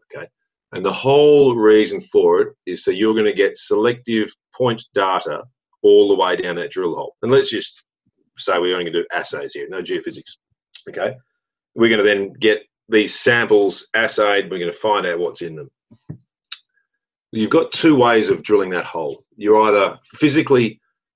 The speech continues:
grinding and removing solid pieces of rock. We'll call this diamond drilling,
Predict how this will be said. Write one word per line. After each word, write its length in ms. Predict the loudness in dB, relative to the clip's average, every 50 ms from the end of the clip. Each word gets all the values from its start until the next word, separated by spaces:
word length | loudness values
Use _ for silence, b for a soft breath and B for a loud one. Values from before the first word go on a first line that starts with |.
| _ -8
grinding 760 | -2 0 2 2 4 4 2 2 0 0 0 -2 -4 -6 -10 _ _ _ _ _ _ _ _ -4
and 400 | -2 -2 -2 -2 -4 -6 -6 -4
removing 1080 | -4 -4 -2 0 2 4 4 4 4 2 2 0 -2 -2 -2 -4 -8 -12 -16 _ _ _ _ _ _ _ _ _ _ _ _ _ _ _ _ _ _
solid 680 | -20 -20 -18 -8 -2 0 2 4 4 4 4 2 0
pieces 300 | -2 -2 -2 -2 -6 -10
of 100 | -8 -4
rock. 320 | -2 -2 -2 -2 -4 -12 _ _ _ _ _ _ _ _ _ _ _ _ _ _ _ _ _ _
We'll 100 | -14 -6
call 220 | -2 0 2 2
this 160 | 0 -2 -6 -4
diamond 360 | -2 0 0 0 -2 -4 -6
drilling, 240 | -6 -6 -8 -8